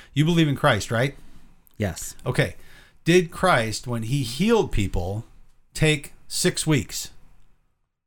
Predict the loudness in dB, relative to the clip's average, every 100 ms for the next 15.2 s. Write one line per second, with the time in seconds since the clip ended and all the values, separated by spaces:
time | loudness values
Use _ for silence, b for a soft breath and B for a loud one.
0 | _ _ _ _ -4 0 0 0 -10 _
1 | 0 2 2 0 0 -2 0 -2 0 2
2 | 2 0 -6 -14 -16 B B -10 0 0
3 | 0 -4 -2 0 0 2 4 4 2 0
4 | -4 -8 -16 -20 _ -6 -2 2 0 -2
5 | -8 0 4 4 2 -4 -4 2 6 6
6 | 4 -2 -18 -18 -18 -18 -4 2 4 4
7 | 4 2 0 0 4 6 6 2 -4 -6
8 | 0 0 0 -6 -10 -10 B B B 2
9 | 4 4 0 -12 -4 -2 -2 0 0 2
10 | 0 -2 -2 0 -2 0 -2 0 0 0
11 | 0 0 4 4 4 0 0 2 4 4
12 | 2 -2 0 2 2 0 0 2 2 0
13 | 0 -2 -4 -4 0 4 6 6 6 4
14 | 0 0 2 2 0 -4 -6 -4 -2 -4
15 | -6 -8